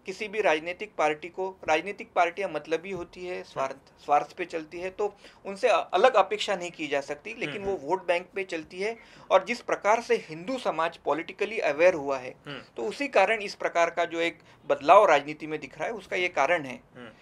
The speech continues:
Speaker 1: बाकी वास्तव में देखा जाए तो कोई हिंदुत्व को बदलना है या हिंदुत्व के लिए कुछ करना है,
Speaker 2: हम्म।
Speaker 1: ऐसा कोई
Speaker 2: ऐसा
Speaker 1: मनोभाव बहुत कम होता है।
Speaker 2: हम्म।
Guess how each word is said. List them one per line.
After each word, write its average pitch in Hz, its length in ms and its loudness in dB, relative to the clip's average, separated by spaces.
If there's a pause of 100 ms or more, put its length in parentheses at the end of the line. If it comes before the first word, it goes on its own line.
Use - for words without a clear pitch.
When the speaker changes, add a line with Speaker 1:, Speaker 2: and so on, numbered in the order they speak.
(180)
Speaker 1:
बाकी 156 200 -8
वास्तव 175 320 4
में 208 120 -2
देखा 190 220 2
जाए 196 180 4
तो 196 140 -6
कोई 196 280 2 (240)
हिंदुत्व 233 480 -2
को 226 140 4
बदलना 190 400 4
है 190 140 6
या 190 60 10
हिंदुत्व 185 400 -2
के 214 120 -8
लिए 214 120 2
कुछ 214 180 -6
करना 170 280 2
है, 143 180 -2
Speaker 2:
हम्म। 127 180 -14
Speaker 1:
ऐसा 175 200 -4
कोई 185 180 -6
Speaker 2:
ऐसा 170 140 -8
Speaker 1:
मनोभाव 165 440 2 (320)
बहुत 247 240 4 (100)
कम 233 140 10
होता 185 340 2
है। 156 140 0
Speaker 2:
हम्म। - 420 -18